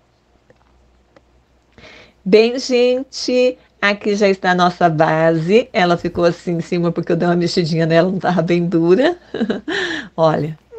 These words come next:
<clears throat> aqui então nós temos um quilo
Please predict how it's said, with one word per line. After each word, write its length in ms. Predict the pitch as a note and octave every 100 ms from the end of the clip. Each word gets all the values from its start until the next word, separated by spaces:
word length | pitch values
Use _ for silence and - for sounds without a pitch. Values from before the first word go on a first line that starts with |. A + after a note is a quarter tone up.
| A4+ - -
<clears throat> 720 | C#4 G#3+ F3 - - - E3+
aqui 240 | G#3+ G#3+ A3+
então 260 | A3 G#3
nós 240 | G3+ G3+ -
temos 540 | G#3+ G#3+ A#3 - - _ _
um 300 | - A4 B4 A#4 _
quilo 540 | - A3+ G3 F#3+ G#3+